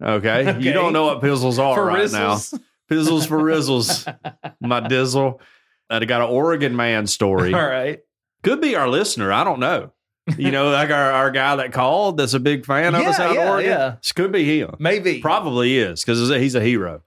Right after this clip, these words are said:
Speaker 1: And, uh, and then I got a new, New, uh,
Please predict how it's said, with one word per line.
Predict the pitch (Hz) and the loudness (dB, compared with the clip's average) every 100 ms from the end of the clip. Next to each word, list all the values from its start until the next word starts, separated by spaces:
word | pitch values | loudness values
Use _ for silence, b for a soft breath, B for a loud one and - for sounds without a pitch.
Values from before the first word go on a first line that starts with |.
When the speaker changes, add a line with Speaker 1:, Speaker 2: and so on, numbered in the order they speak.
| _ _ _ _ _ | _ _ _ _ _
Speaker 1:
And, | - 123 120 120 | -2 0 2 2
uh, | 120 120 123 | 2 2 2
and | 120 | 2
then | 147 | 2
I | 143 | 0
got | 135 131 131 127 | 0 0 0 0
a | 117 | 0
new, | 120 131 131 | 0 0 0
New, | - 120 139 131 131 120 _ | 0 0 0 0 -2 -8 _
uh, | 110 110 95 | 0 2 0